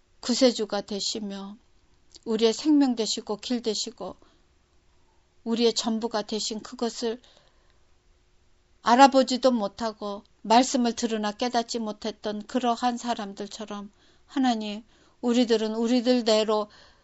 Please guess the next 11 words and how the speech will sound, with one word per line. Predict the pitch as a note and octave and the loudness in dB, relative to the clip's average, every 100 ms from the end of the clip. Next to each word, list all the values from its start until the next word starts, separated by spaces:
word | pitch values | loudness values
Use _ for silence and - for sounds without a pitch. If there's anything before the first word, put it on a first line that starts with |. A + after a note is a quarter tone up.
| - | -16
성경에 | - D#4+ C#4+ C4+ B3 A3+ | 2 6 6 6 2 -2
대해서, | G3+ G3+ G#3+ G#3+ | -4 -4 -6 -8
하나님에 | G#3 - B3 A#3 G#3+ G#3 | -8 -2 0 0 -2 -6
대해서 | G3 G3 G3+ - | -6 -6 -8 -2
아는 | G#3+ A3+ A#3 | 0 0 -2
척하고 | - A#3+ - G#3+ - G#3+ G#3 _ _ _ _ - | -4 -10 -10 -10 -8 -10 -12 _ _ _ _ 4
알고 | A#3+ B3+ C4+ C4 | 8 8 8 4
있다, | A#3+ - A#3 A3 A3 - _ _ | 2 0 2 2 0 -10 _ _
잘하고 | - C4 B3 D#4 C#4+ C4 | 2 4 4 2 2 2
있다 | B3 A3+ | 2 -4
생각하면서 | - B3 A#3 - A3+ G#3+ G3+ G#3 G#3 | -4 -4 -4 -6 -6 -6 -8 -10 -10